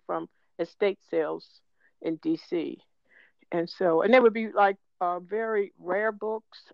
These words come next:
um, and, you know, different books on different subjects. And, uh, he would be so excited about 'em. I would go over and look at 'em sometimes. Maybe I bought one or two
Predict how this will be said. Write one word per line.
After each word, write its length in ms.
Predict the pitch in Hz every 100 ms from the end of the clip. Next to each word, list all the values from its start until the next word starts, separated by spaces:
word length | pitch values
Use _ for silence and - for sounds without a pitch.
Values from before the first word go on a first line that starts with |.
| -
um, 480 | 175 175 165 165 180 _ -
and, 120 | 175 -
you 80 | -
know, 160 | 240 180
different 540 | 165 202 - 185 170
books 280 | 170 185 -
on 100 | 160
different 340 | 160 170 160
subjects. 500 | - 170 170 156 - - - - - - _ -
And, 300 | 165 160 160
uh, 140 | 147
he 100 | 160
would 100 | 214
be 140 | 180 165 -
so 120 | 165
excited 440 | 147 - 151 151
about 220 | 143 147 151
'em. 100 | 170
I 80 |
would 80 | 196
go 140 | 175 165
over 140 | 156
and 80 | 147
look 180 | 165 -
at 100 | 151
'em 120 | 156
sometimes. 480 | - 151 - 156 -
Maybe 200 | 208 196
I 60 | 147
bought 300 | 147 151 -
one 220 | 143 151
or 60 | -
two 160 | 147